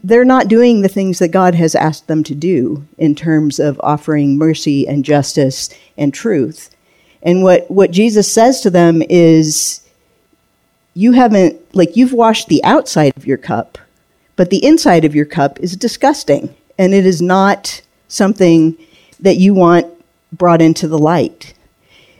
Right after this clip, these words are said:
At one point, he calls them, uh, what, what's the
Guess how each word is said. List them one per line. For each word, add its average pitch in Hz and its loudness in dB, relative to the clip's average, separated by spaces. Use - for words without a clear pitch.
At 190 4
one 233 2
point, 233 0
he 226 0
calls 214 2
them, 180 0
uh, 151 0
what, - -14
what's - -12
the - -6